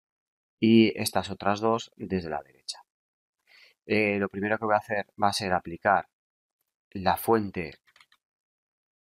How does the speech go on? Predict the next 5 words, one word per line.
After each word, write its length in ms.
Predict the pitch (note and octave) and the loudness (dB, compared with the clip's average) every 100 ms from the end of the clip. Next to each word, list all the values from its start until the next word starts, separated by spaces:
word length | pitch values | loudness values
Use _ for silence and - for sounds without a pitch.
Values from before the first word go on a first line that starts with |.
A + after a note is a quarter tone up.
| _ _ - _ _ _ _ - - - - | _ _ -20 _ _ _ _ -10 -10 -12 -20
que 120 | - | -14
he 180 | D#2+ E2 | -12 -6
elegido. 580 | F2+ G#2 D3+ C#3 D#3+ A3 _ _ _ _ _ _ - | -4 0 2 2 0 -2 _ _ _ _ _ _ -4
El 240 | A2 F#2+ | -4 0
tamaño 1000 | G2+ G2+ A#2 A#2 A2+ A2+ A2 G#2+ G#2 G2+ | 0 2 2 0 -4 -8 -10 -16 -20 -20